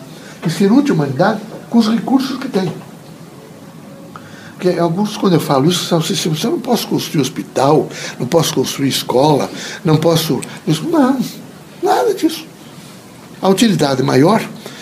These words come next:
é, por exemplo, olhar para as pessoas com dignidade. Quando se sentir que estão sofrendo, que o meu pensamento vá até você, que você melhore. É olhar, por exemplo, às vezes um irmão nosso,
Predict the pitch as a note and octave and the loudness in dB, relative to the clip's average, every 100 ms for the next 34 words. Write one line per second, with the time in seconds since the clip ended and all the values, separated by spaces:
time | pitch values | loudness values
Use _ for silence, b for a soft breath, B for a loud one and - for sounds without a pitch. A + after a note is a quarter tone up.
0 | B F3 D#3+ D#3+ C3 C3+ E3+ D3+ D3+ - | B -2 2 2 2 2 2 4 2 0
1 | - - C3+ - D3+ - - - A#2+ A2+ | -6 -4 -2 0 -2 -2 -6 -4 -2 -2
2 | C3 B2+ B2+ - - - - - - - | -2 -4 -4 -4 -4 -6 -8 -12 -14 -16
3 | - - D3 C3 - C#3 B2+ - - E3+ | -10 -2 -2 -2 -4 -4 -4 -6 -4 -6
4 | - B2 - B2+ - C3+ - B B B | -4 -4 -2 -2 0 0 -2 B B B
5 | B - - - - - C3+ C3+ C3+ A#2+ | B -12 -12 -14 -16 -2 2 2 0 -2
6 | B2 C3 C3+ A#2+ B2+ A#2+ B2+ A#2 - - | -2 -4 -4 -4 -2 -4 -4 -4 -4 -4
7 | C3 - - A#2+ A2 B2 B2+ - - B | -4 -2 -2 -2 -2 -2 -2 -8 -16 B
8 | B B B B B - F3 F#3+ F#3 E3+ | B B B B B 2 4 6 2 0
9 | B2+ C#3 D#3 - B2 D#3 D#3 C#3+ C3 C3+ | 2 2 0 -2 -2 0 0 -2 -2 -2
10 | A#2+ C3+ C#3 B2+ C#3 - | 0 0 2 2 0 -2